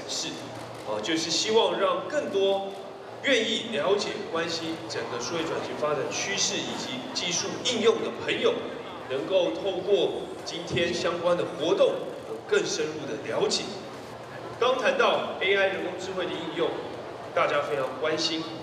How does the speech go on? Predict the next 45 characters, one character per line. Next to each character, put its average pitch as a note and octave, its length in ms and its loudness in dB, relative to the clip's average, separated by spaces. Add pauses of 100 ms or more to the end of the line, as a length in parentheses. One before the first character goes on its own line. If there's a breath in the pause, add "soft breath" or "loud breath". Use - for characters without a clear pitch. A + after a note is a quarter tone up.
(260)
所 - 180 6
以 A3+ 220 4
在 F#3 540 4
我 C#3+ 40 0
们 C#3+ 140 -4
这 B3 160 -2
次 - 120 -6
的 G3 120 4 (120)
活 D3+ 140 2
动， A3 300 4 (480)
不 C#4+ 100 -4
只 F#3+ 180 -2
是 E3+ 180 -2 (100)
规 A3+ 260 8
划， A3+ 140 0 (460)
哦， C3+ 140 -2
有 B2+ 120 -2 (100)
包 E3 140 4
括 - 260 -4
跨 F#3 160 4
境 F3 160 0
电 F3 160 0
商 G3 240 2
年 F#3+ 160 0 (160)
会， D3 160 8 (540)
有 C3 260 4
数 - 240 -4
位 G3 160 6
应 G#3 300 -2
用 G#3+ 240 6
的 C3 460 2 (260)
这 D#3+ 120 -6
个 D3 180 2
博 D3+ 200 2
览 - 300 2
会、 - 400 2 (260)
高 F#3 160 6
峰 G#3+ 300 0
会， C4 160 8 (560)
当 F3+ 180 2
然 C#3+ 180 2
也 D#3+ 60 0
有 C#3+ 120 2 (120)
安 F#3+ 240 0
排 - 200 -8